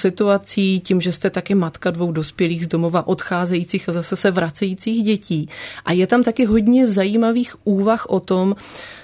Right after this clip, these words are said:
co to provede se snahou si možná až zorganizovat čas, eh,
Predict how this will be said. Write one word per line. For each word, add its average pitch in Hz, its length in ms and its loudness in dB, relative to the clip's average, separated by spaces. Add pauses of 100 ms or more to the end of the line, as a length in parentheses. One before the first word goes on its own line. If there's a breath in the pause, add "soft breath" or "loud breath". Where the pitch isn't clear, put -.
(140 loud breath)
co - 120 2
to 254 160 2
provede 240 440 4
se 247 220 0
snahou 240 720 4
si - 160 0
možná 233 340 4
až 247 200 2
zorganizovat 233 1000 2
čas, - 540 -2
eh, - 20 -6